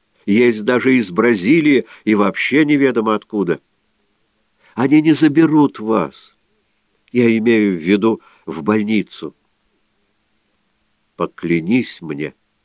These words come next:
Пока я здесь, мадам Роза, хрен им, а не больница». Она уже почти что улыбалась.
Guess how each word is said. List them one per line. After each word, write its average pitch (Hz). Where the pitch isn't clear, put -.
Пока -
я 101
здесь, 95
мадам 104
Роза, 107
хрен 110
им, 110
а 101
не 104
больница». 95
Она 165
уже 202
почти 202
что 175
улыбалась. 95